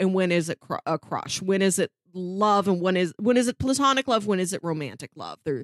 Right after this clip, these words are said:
they're aware of all these things. They can see and feel all these things, but they're trying to sort them, categorize them, clarify them.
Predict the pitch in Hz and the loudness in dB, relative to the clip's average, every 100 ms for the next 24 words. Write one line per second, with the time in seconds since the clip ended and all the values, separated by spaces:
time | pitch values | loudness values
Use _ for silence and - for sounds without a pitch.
0 | - _ _ - 240 220 196 240 277 277 | -10 _ _ 2 4 4 4 4 6 6
1 | 233 185 175 175 170 - 160 156 160 170 | 4 4 2 2 0 0 -2 -4 -4 -4
2 | 170 170 - 247 254 214 180 - 220 214 | -4 -2 -2 0 2 2 0 0 2 4
3 | 175 156 151 156 - 131 151 - 175 175 | 4 0 -4 -8 -8 -8 -8 -6 -4 -2
4 | 175 - 196 196 196 190 - 180 175 156 | -4 -2 0 2 2 0 0 2 2 0
5 | 151 _ _ _ _ _ _ - - - | -6 _ _ _ _ _ _ 2 6 8
6 | 247 208 - - 160 92 85 - _ _ | 8 6 2 -2 -2 -2 -6 -10 _ _
7 | - - 202 196 180 185 151 147 117 147 | -2 4 4 4 2 2 2 2 0 -4
8 | - 143 101 - - - 185 190 160 143 | -4 -4 -6 -12 -10 -4 2 4 4 2
9 | - 98 110 - - - | -4 -4 -6 -14 -20 -20